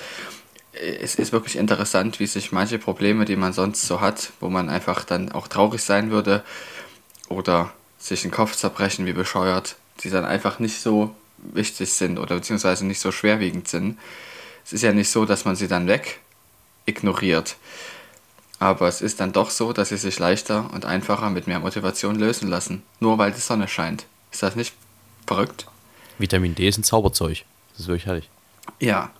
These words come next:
Speaker 1: nicht nur das, sondern auch Licht.
Speaker 2: <laughs>
Speaker 1: Und das ist schon toll.
Speaker 2: Das finde ich ist eigentlich fast
Speaker 1: Ja.
Speaker 2: schon ein schöner Folgentitel. Licht ist Zauberzeug.
Speaker 1: Licht
Speaker 2: Das
Speaker 1: ist
Speaker 2: pa-,
Speaker 1: Zauberzeug,
Speaker 2: das pa-,
Speaker 1: ja,
Speaker 2: das passt
Speaker 1: das machen
Speaker 2: nämlich
Speaker 1: wir.
Speaker 2: aus folgendem Grund sehr gut.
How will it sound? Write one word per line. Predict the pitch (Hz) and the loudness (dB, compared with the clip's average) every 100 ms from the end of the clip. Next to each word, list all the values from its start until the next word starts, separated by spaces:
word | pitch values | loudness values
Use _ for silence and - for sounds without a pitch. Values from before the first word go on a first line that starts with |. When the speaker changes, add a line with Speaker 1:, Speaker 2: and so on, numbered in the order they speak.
| _ - | _ -2
Speaker 1:
nicht | 110 123 | -2 0
nur | |
das, | 110 117 - | 2 2 2
sondern | 92 92 | -2 0
auch | 80 92 - - | 2 0 -2 0
Licht. | 107 113 - - - - - - _ - - | 2 2 -2 -6 -12 -20 -20 -20 _ -18 -12
Speaker 2:
<laughs> | - - - - - - - - - - - - - - - - - - - | -12 -10 -12 -14 -14 -18 -20 -20 -20 -20 -18 -14 -14 -12 -14 -16 -18 -18 -6
Speaker 1:
Und | 90 | -2
das | 92 | 0
ist | 92 | 0
schon | - 95 | 2 0
toll. | - 90 87 87 | 0 0 0 -2
Speaker 2:
Das | - | 2
finde | 120 | 2
ich | 117 | 2
ist | - | 2
eigentlich | 113 120 | 2 2
fast | 120 - | 0 4
Speaker 1:
Ja. | |
Speaker 2:
schon | 135 | 4
ein | 117 | 4
schöner | - 120 | 4 4
Folgentitel. | 110 117 104 - 85 78 | 6 6 4 -2 0 0
Licht | 82 104 - | 0 0 0
ist | 107 - | 2 2
Zauberzeug. | - 107 92 - 76 73 - _ _ - - - _ _ - - | 4 4 4 2 -2 -2 -10 _ _ -20 -20 -20 _ _ -20 -10
Speaker 1:
Licht | 98 117 - | -4 -2 0
Speaker 2:
Das | 90 | 0
Speaker 1:
ist | |
Speaker 2:
pa-, | - | 2
Speaker 1:
Zauberzeug, | 113 101 98 95 | 2 4 2 2
Speaker 2:
das | |
pa-, | 85 - | 0 0
Speaker 1:
ja, | |
Speaker 2:
das | 95 | 0
passt | - 120 | 4 4
Speaker 1:
das | - | 6
machen | 127 | 6
Speaker 2:
nämlich | 123 | 6
Speaker 1:
wir. | 82 - _ - | 2 -6 _ 2
Speaker 2:
aus | 107 - | 2 4
folgendem | 135 160 151 123 | 6 6 4 0
Grund | 120 135 135 | 4 4 6
sehr | 120 | 4
gut. | 117 127 104 | 6 4 4